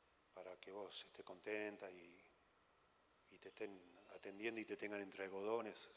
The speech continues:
Para eso no murió Cristo. Él para crear una comunidad que fuera portadora de la verdad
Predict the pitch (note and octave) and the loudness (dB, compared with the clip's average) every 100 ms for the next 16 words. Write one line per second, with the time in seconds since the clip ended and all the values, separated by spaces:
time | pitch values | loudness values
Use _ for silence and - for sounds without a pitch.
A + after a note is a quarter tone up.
0 | - - B2 - F#2+ G2 G2+ - - - | -10 -2 -2 -2 -4 0 0 -2 -8 -10
1 | - - - - - - - - - - | -14 -14 -20 -20 -20 -20 -20 -20 -20 -20
2 | - - B2 A#2+ A2+ A2 A#2+ A#2+ A2 G#2 | -20 -2 0 8 8 10 8 10 6 6
3 | G#2 G#2+ A#2 A#2 G#2+ G2+ - A2+ G#2+ - | 4 8 12 12 10 4 2 6 6 6
4 | G2 G#2 A#2 A#2 G#2 G2+ G2+ G#2+ A2 | 2 6 8 10 8 8 6 6 6